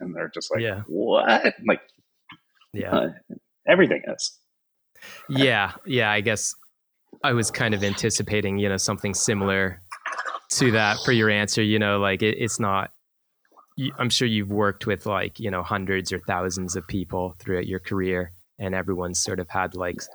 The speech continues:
Speaker 2: something small, uh, that has touched you, or you've touched them, or has helped you in some way.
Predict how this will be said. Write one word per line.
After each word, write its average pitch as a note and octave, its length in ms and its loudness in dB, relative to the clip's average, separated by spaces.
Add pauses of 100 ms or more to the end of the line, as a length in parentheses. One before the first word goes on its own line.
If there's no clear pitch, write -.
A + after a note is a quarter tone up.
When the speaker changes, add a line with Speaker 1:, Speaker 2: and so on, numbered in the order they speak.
Speaker 2:
something F#2+ 360 -4
small, F#2 640 -2 (440)
uh, F2+ 500 -2 (1400)
that G2+ 160 0
has F2 420 -2 (240)
touched - 380 0
you, G#2+ 320 4
or G2 60 4
you've G2 240 -2
touched - 320 -4
them, G2 320 0
or F#2 160 0
has F2+ 160 -2
helped G2 280 -2
you F#2+ 120 -2
in F#2+ 60 -6
some F#2+ 340 -2
way. F#2 400 0